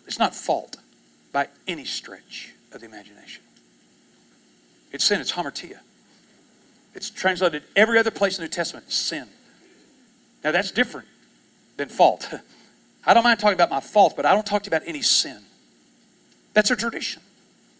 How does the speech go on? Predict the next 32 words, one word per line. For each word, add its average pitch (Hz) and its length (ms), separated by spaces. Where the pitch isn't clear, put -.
It's - 180
just 262 200
a 269 80
tradition - 800
that 185 120
we've 170 160
accumulated 135 580
over 196 240
time. 151 440
So 185 120
I 180 40
wanna 185 80
ask 175 120
you 196 60
this 185 100
question. 185 320
I'll 131 80
finish. 143 280
Here's 196 220
the 185 60
question. - 400
Would 196 320
you 254 100
this 220 220
week 185 280
at 170 100
least 175 220
consider, 113 540
are 208 240
there 240 160
some 233 220
traditions - 1160